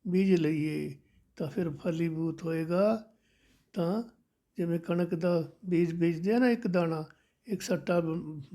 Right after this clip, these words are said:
ਉਹਦਾ ਨਿਕਲਦਾ ਹੈ। ਇੱਕ ਦਾਣੇ ਤੋਂ ਇੱਕ ਸੱਟਾ ਬਣਦਾ ਹੈਗਾ, ਤਾਂ ਉਹਦੇ ਵਿੱਚ ਇੱਕ ਤੋਂ ਸੌ ਜਾਂ ਡੇਢ ਸੌ ਦਾਣੇ ਬਣ ਜਾਂਦੇ ਹਨ। ਇਸੀ ਤਰ੍ਹਾਂ ਨਾਮ ਤਾਂ ਹੋਰ ਹੀ ਮਲਟੀਪਲਾਈ ਜ਼ਿਆਦਾ ਹੁੰਦਾ ਹੈਗਾ।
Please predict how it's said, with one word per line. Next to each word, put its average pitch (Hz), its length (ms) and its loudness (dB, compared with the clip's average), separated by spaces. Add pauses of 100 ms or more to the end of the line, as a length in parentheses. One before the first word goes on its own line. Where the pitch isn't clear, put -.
ਉਹਦਾ 165 200 0
ਨਿਕਲਦਾ 165 500 -2
ਹੈ। - 180 -12 (480)
ਇੱਕ 185 160 -2
ਦਾਣੇ 165 380 2
ਤੋਂ 202 280 -2 (720)
ਇੱਕ 190 140 0
ਸੱਟਾ 185 420 0
ਬਣਦਾ 170 400 2
ਹੈਗਾ, 175 420 0
ਤਾਂ 190 180 -4
ਉਹਦੇ 160 240 -2
ਵਿੱਚ 185 280 -2 (460)
ਇੱਕ 170 220 0
ਤੋਂ 196 580 -2 (520)
ਸੌ 185 500 4
ਜਾਂ 175 220 6
ਡੇਢ 185 280 4
ਸੌ 180 260 0
ਦਾਣੇ 165 400 0 (220)
ਬਣ 165 220 -2
ਜਾਂਦੇ 151 380 -2
ਹਨ। 147 340 -4 (840)
ਇਸੀ 208 280 2
ਤਰ੍ਹਾਂ 170 300 0
ਨਾਮ 165 440 2
ਤਾਂ 165 400 -4 (680)
ਹੋਰ 214 220 8
ਹੀ 220 80 8
ਮਲਟੀਪਲਾਈ 185 640 4
ਜ਼ਿਆਦਾ 165 400 0
ਹੁੰਦਾ 147 340 -2
ਹੈਗਾ। 143 480 -10